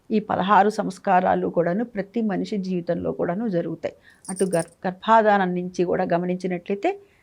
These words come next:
చిట్ట చివరికి అంచేష్టి వరకు కూడాను ఇవి షోడశ సంస్కారాలు అని అంటారండి. ఇవి ఒక్కొక్క సమయానికి ఒక్కొక్కటి చెప్పబడింది. అంటే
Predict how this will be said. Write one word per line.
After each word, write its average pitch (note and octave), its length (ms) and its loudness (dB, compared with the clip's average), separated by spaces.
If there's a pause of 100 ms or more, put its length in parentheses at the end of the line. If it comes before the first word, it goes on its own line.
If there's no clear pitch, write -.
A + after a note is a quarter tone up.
(340)
చిట్ట A3+ 160 -2
చివరికి A3 600 0
అంచేష్టి F#3+ 600 -2
వరకు E3 400 -8 (100)
కూడాను - 360 -12 (460)
ఇవి C#4+ 220 -2 (320)
షోడశ G3+ 420 2 (280)
సంస్కారాలు - 760 -4
అని - 160 -6
అంటారండి. - 680 -12
ఇవి A3 220 0
ఒక్కొక్క A#3+ 580 -2
సమయానికి A3 640 0
ఒక్కొక్కటి G3 400 -2
చెప్పబడింది. F3+ 720 -2 (1040)
అంటే F#3 360 -4